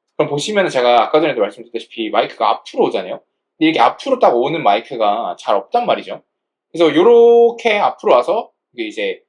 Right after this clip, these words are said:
마이크가 꺼져 있는지 안 켜-, 안 꺼져 있는지도 이게 제대로 확인이 되고 이제 소리 수음할 때도 유리하다. 그래서 마이크도 아마 퀄리티가 좋을 것 같다라고 저는 생각을 하는데,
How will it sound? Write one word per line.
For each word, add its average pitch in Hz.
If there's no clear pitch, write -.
마이크가 175
꺼져 233
있는지 220
안 120
켜-, 151
안 120
꺼져 160
있는지도 113
이게 92
제대로 139
확인이 185
되고 101
이제 117
소리 262
수음할 262
때도 180
유리하다. 117
그래서 180
마이크도 165
아마 117
퀄리티가 233
좋을 175
것 -
같다라고 160
저는 139
생각을 196
하는데, 233